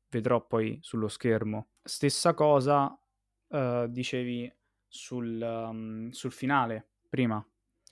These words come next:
sempre sull'utilizzo del genere, che sì, non è tanto importante, però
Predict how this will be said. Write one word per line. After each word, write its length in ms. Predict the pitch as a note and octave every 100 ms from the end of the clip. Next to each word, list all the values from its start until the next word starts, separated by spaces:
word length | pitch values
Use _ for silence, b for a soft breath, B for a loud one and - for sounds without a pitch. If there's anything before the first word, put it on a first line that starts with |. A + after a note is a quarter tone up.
| _
sempre 340 | - B2 A#2+
sull'utilizzo 640 | A2+ A#2 A#2 B2 B2 B2+ D#3+
del 160 | E3
genere, 380 | C3 C#3 A#2+ A2
che 140 | G#2+
sì, 520 | A#2 - - C#3+ A#2 - _ _ _ _
non 180 | - C#3
è 140 | D3
tanto 300 | - B2 A#2+
importante, 1080 | C3 B2+ - - - C3 B2+ A#2+ - A2 G#2+ _ _ _
però 300 | D3 C3+